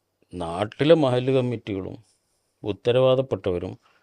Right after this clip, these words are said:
അടിയന്തിരമായി അല്ലേ ഇടപെട്ട് ആ കുട്ടികൾക്ക്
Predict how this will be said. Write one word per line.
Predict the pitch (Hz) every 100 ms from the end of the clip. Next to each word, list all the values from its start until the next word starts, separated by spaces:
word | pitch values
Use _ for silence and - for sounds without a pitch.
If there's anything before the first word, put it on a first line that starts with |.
| _ _ _ -
അടിയന്തിരമായി | 95 117 143 151 165 156 143 139 135
അല്ലേ | 123 110 101
ഇടപെട്ട് | 90 113 139 123 85 - _ _ _ _ _ _ -
ആ | 120
കുട്ടികൾക്ക് | - 107 _ - 123 113 -